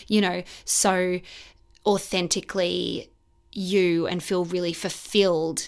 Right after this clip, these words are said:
just being you, and you might not have got there yet. But I promise that it is you that can do that, and you are the only person that can do that. But we do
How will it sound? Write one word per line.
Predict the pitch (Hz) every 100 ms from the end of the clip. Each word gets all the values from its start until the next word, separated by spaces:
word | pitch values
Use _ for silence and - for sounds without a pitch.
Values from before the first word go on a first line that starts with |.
| -
just | - 180 - -
being | 180 175 170
you, | 185 185
and | 175 180
you | 185
might | 180 170
not | -
have | 175 165
got | 190 -
there | 175 156 156
yet. | 101 - - - - -
But | 202
I | 185
promise | - 190 185 175 -
that | - 175
it | 190 -
is | 214 220 180 180
you | 135 - - - _ - _ 185
that | 175 -
can | 202 180
do | 151 117 104
that, | 101 69 - - -
and | 180 175 170 165 - -
you | 180 214
are | 190
the | 180 175
only | 165 165
person | - - - 185
that | 156 -
can | 185
do | 175 143 131
that. | - -
But | 202
we | 196 208
do | - 220 233